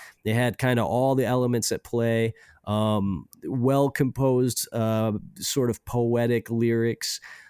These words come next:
Um, they didn't, they didn't go into the sometimes more purple prose, um, that Wes was known for in his A N days. I thought these were fairly tastefully delivered, a little bit melodramatic,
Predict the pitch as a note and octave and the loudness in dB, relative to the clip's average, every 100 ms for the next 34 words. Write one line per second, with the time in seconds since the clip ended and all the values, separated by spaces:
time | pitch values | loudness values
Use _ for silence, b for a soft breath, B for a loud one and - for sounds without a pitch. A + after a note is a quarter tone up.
0 | B G#2+ A2+ A2+ G#2+ G#2 A#2+ C3+ C#3 C3 | B -2 2 2 0 0 -2 0 0 0
1 | - A#2+ A#2+ C#3+ C3+ B2+ B2+ A#2 - G#2 | -2 -2 0 0 0 0 2 0 0 0
2 | G#2 G2 E2+ - A2+ A2 A2 G#2 G#2+ G#2+ | 0 0 0 0 -2 0 -2 -2 -2 -4
3 | - A#2+ A2+ A2 G#2 - G#2+ G#2 G#2 G#2+ | -2 -4 -2 -4 -4 -2 0 2 2 0
4 | G#2 - B B B - G2 F#2+ G2 F#2+ | -2 -6 B B B -4 0 0 0 -2
5 | D#2+ G2+ G2+ - G2 G#2 G2+ G2 - G2 | -2 -2 -2 -2 -2 0 0 -2 -4 -2
6 | G2 G2 F#2+ - G2+ G2 G2+ G2+ G2+ G2+ | 0 0 -2 -2 -2 0 0 0 0 0
7 | G2+ G#2+ G2+ - G#2 F#2 F#2 F#2+ F#2 F#2 | 0 0 -2 -2 -4 -2 -6 -6 -4 -4
8 | E2+ - - C#3 C3+ B2 - A2+ F#2+ - | -6 -6 0 2 2 0 0 -2 -2 -2
9 | G#2 G2+ F#2+ G2 G2 A2 A2 B2 D#3 D#3 | -2 0 0 0 0 0 0 -2 0 0
10 | A#2 A2+ G2+ G2 G2 F#2+ F#2 F#2 F2+ G2+ | 0 -2 -2 -2 -2 -2 -2 -2 -2 -4